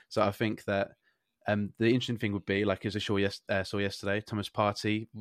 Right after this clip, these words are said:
uh, playing as the right back, but as Ben was saying, inverting into centre midfield. And when he did invert or on the ball, Declan Rice was kind of moving up a bit further, a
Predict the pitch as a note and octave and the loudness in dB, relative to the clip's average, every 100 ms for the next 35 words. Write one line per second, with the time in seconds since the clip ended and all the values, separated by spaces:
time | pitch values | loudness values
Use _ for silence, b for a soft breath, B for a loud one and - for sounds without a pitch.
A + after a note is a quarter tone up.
0 | - G2+ - - G#2+ G#2 G2+ G2+ G#2 G2+ | -8 -8 -8 -4 -2 -2 -4 0 0 0
1 | G2+ - - G2+ G2 G#2 G2+ G2 - G2 | -2 -2 -4 -4 -2 -2 -4 -4 -4 -2
2 | G2 G2 b _ F#2 F#2 G2+ G#2 G2+ G2 | -4 -8 b _ -6 0 2 2 -2 -6
3 | - G2+ G2 - - G#2 G2 - F#2 F#2+ | -2 0 0 -2 -4 -4 -4 -4 -4 -4
4 | G#2 - F#2+ G2+ G#2 F#2+ G#2+ G2+ G2 G2 | -4 -6 -6 -2 -2 -2 -2 -2 -2 0
5 | - G2 G2+ G2+ G#2 G2+ G#2 A2 - G2+ | 0 -2 -4 -4 -2 -2 -2 -4 -4 -4
6 | G2 G2+ G2+ G#2 - G2 F#2+ G2+ G2 G2+ | -2 -2 -2 -8 -8 -6 -4 -4 -4 -4
7 | G2 - G#2+ - G2 G2 G2 | -6 -8 -10 -4 -4 -2 -4